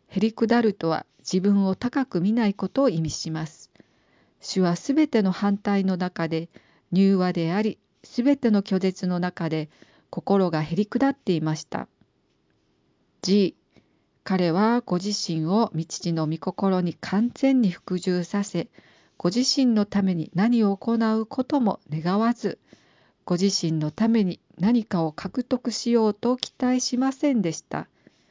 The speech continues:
ですから状況がどうであっても、彼は心の中に安息を持っていました。彼は御父の御心をもって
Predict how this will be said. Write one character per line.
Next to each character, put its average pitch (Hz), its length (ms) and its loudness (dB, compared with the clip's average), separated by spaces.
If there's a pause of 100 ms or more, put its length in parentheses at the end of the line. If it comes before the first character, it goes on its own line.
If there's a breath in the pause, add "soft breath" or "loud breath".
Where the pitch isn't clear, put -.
(320 soft breath)
で 214 120 4
す - 120 -10
か 170 180 -2
ら 165 160 0
状 208 280 2
況 226 300 0
が 214 160 2
ど 226 220 2
う 226 60 2
で 175 140 0
あ 165 60 -2
っ 175 40 -6
て - 220 -6
も、 151 240 -6 (460 soft breath)
彼 185 240 4
は 160 120 2
心 214 380 0
の 226 140 4
中 208 300 0
に 160 180 -2
安 226 180 2
息 254 320 0
を 233 80 4
持 226 120 2
っ 226 40 -4
て - 160 -6
い 160 80 0
ま 156 140 -2
し 156 100 -12
た。 - 260 -8 (840 soft breath)
彼 190 260 4
は 165 140 2
御 156 120 0
父 196 340 -6
の 180 140 2
御 160 120 0
心 240 480 2
を 233 40 0
も 240 100 2
っ 240 40 -4
て - 240 -10